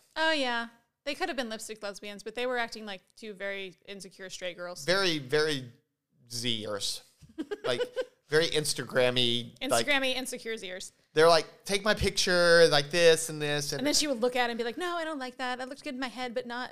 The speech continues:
Speaker 1: not really. Like, delete
Speaker 2: Well,
Speaker 1: that. Let's try again."
Speaker 2: Yeah, we took, like, we, we literally took hardly any pictures.
Speaker 1: Yeah.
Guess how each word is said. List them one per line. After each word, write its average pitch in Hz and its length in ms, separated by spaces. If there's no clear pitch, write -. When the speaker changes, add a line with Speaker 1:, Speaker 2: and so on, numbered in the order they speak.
Speaker 1:
not 240 160
really. 233 160
Like, 220 160
delete 285 200
Speaker 2:
Well, - 80
Speaker 1:
that. 262 140
Let's 254 140
try 277 160
again." 240 360
Speaker 2:
Yeah, 170 180
we 185 140
took, 202 180
like, 156 200
we, 202 180
we 185 240
literally 160 420
took 143 200
hardly 127 340
any 117 160
pictures. - 480
Speaker 1:
Yeah. 240 240